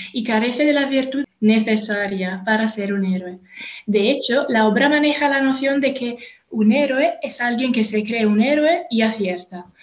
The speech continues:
o alguien que tiene el coraje y el instinto de la virtud y por eso no se equivoca nunca,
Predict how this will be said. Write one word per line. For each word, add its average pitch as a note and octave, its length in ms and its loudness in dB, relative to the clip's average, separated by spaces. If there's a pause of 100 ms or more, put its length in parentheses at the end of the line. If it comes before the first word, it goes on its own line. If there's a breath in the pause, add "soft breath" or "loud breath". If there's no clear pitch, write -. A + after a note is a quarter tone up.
(260 loud breath)
o C#4+ 120 4
alguien D#4+ 400 2
que B3 100 0
tiene A#3+ 200 2
el A3 140 0
coraje C4+ 680 0 (100)
y A3 160 2
el G#3+ 100 2
instinto G3+ 720 -2
de F#3+ 100 0
la F#3 80 -2
virtud F#3 540 -6 (280 loud breath)
y C4+ 100 -2
por C#4 180 4
eso D#4 280 0
no C#4+ 120 0
se C#4 140 -4
equivoca B3 500 0
nunca, F#3+ 480 0